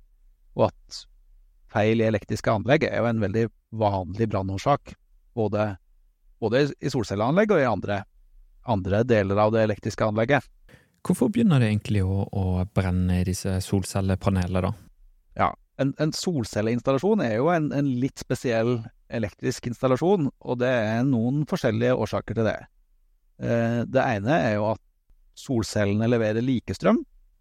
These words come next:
Speaker 1: i motsetning til vanlig, <laughs> skulle si vanlig strøm, som er vekselstrøm, eh, som gjør at, eh, hvis det oppstår en lysbue som følge av en elektrisk feil, så er den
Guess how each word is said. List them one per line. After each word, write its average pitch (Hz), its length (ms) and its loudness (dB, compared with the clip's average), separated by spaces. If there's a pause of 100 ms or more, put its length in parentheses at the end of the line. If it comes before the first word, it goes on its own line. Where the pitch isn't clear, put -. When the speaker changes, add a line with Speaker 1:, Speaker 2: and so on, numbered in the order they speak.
(640)
Speaker 1:
i 143 80 -10
motsetning 113 400 -2
til 127 100 2
vanlig, 104 440 2
<laughs> 139 120 -2
skulle 120 160 -4
si 131 80 2
vanlig 104 380 0
strøm, 139 260 0
som 151 160 -2
er 131 80 -2
vekselstrøm, 190 540 0 (1000)
eh, 139 440 2 (340)
som 143 420 2
gjør 120 460 2
at, 123 160 -2 (600)
eh, 117 680 -2
hvis - 160 -4
det 127 80 -2
oppstår 127 260 0
en 151 120 0
lysbue 143 580 0 (800)
som 180 160 -4
følge 117 220 4
av 113 80 2
en 117 80 2
elektrisk 107 340 -4
feil, 104 200 -4
så 139 160 2
er 131 40 2
den 117 280 0